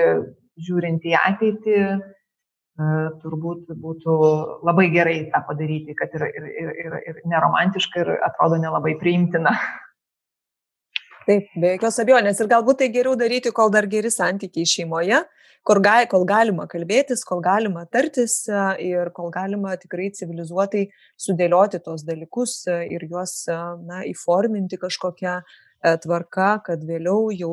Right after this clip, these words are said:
Speaker 2: turbūt, e, skiriantis, e, ne, ne, ne, nebebūna taip lengva apie tai kalbėtis be emocijų.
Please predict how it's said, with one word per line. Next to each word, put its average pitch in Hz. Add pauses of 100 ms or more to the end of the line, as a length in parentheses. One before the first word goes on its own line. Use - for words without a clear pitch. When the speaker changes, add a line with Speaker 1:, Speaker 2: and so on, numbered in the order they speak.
Speaker 2:
turbūt, 165
e, 165 (680)
skiriantis, 202
e, 185
ne, 180
ne, 185
ne, 185
nebebūna 180
taip 170
lengva 160
apie 156
tai -
kalbėtis 165
be 165
emocijų. -